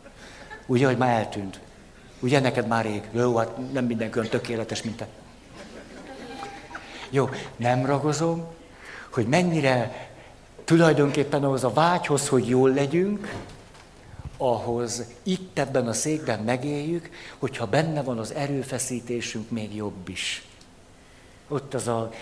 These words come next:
csecsemőkori és magzati és minden, hogy ez anélkül menjen. Ez nem mond ellent annak, hogy néha annyira jó,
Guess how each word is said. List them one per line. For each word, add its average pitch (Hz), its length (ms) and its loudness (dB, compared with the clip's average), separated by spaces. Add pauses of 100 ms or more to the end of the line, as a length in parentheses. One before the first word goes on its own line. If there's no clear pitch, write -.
(160)
csecsemőkori 147 840 -2
és 113 200 -2
magzati 139 640 -4
és 110 140 -6
minden, 147 480 -4
hogy 120 200 -6
ez 117 120 -6
anélkül 117 540 -2
menjen. 101 360 -6 (500)
Ez 127 220 2
nem 190 360 6
mond 226 260 8
ellent 123 520 2
annak, 110 600 -4 (380)
hogy 110 200 -2
néha 120 540 2
annyira 139 580 2
jó, 107 400 -4